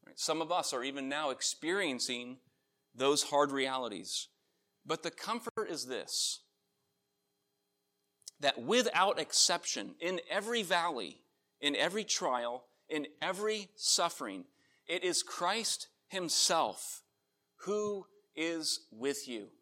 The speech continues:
He is with you. Think of the Psalm one thirty-nine, the Psalm of David.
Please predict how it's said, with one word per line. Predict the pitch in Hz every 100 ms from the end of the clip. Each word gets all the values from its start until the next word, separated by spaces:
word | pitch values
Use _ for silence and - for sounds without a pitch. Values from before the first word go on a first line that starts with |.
| _ _ _ _ _ _ _ _ _ _ _ _
He | - 190 196 196
is | 170 170 147
with | 139 143 -
you. | 117 - _ _ _ _ _ _ _ _ _ _ -
Think | - 170
of | 151
the | 131
Psalm | - 156 151 143 127 - - _ _ _ _ _ _ _ _ _ _ _ _ _ -
one | 139 160
thirty-nine, | 151 156 143 123 123 127 113 101 - _ _ _ -
the |
Psalm | - 143 127
of | 120 107
David. | 117 120 107